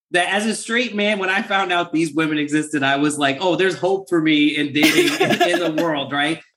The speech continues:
Speaker 1: But the, an, an interesting thing that they also had that they introduced, and I don't know if this was a product placement or just happened to be on there,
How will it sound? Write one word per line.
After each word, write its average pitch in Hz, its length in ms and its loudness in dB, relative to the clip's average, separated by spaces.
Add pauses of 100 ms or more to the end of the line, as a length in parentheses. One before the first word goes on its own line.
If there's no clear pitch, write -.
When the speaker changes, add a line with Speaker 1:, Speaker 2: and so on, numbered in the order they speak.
Speaker 1:
But 226 140 -2
the, 208 200 -4
an, 220 80 2
an 226 160 0
interesting 269 420 0
thing 247 280 -2
that 196 160 -4
they 208 140 -2
also 208 340 -2
had 175 520 -4 (180)
that 175 140 0
they 202 180 2
introduced, 202 680 0
and 180 120 0
I 226 80 2
don't 294 100 2
know 285 120 2
if 180 100 -2
this 185 160 -2
was 160 160 0
a 117 160 -4 (100)
product 160 380 -2
placement 240 420 -2
or 156 100 0
just 165 420 -2
happened 170 320 0
to 160 40 -2
be 156 140 2
on 214 180 0
there, 196 160 0